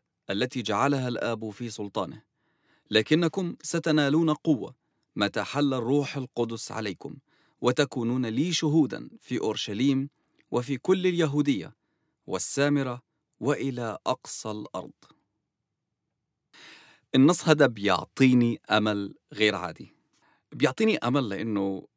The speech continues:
التلاميذ اللي إحنا شايفينهم في هذا النص اللي يسوع عماله بيحكي معاهم، البعض منهم كانوا لمدة ثلاث سنوات وشوية معاه في الطريق.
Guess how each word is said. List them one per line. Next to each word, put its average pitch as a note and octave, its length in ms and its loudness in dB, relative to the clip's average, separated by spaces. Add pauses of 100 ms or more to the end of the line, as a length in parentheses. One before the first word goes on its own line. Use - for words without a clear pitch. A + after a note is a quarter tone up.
التلاميذ D3 680 4
اللي F#2+ 220 0
إحنا D#3 200 0
شايفينهم C3 600 -2
في G2 180 -10
هذا D3+ 240 0
النص - 480 -8 (120)
اللي A#2 140 -2
يسوع C3+ 340 -2
عماله A#2 360 -4
بيحكي A#2 420 -6
معاهم، G2+ 480 -4 (880)
البعض F3 440 4
منهم A2 340 2
كانوا B2+ 260 0
لمدة C#3+ 520 0 (180)
ثلاث F#3 360 0
سنوات C#3 720 -2
وشوية A2+ 540 -2 (320)
معاه A2 280 4
في - 100 -6
الطريق. G2 380 -8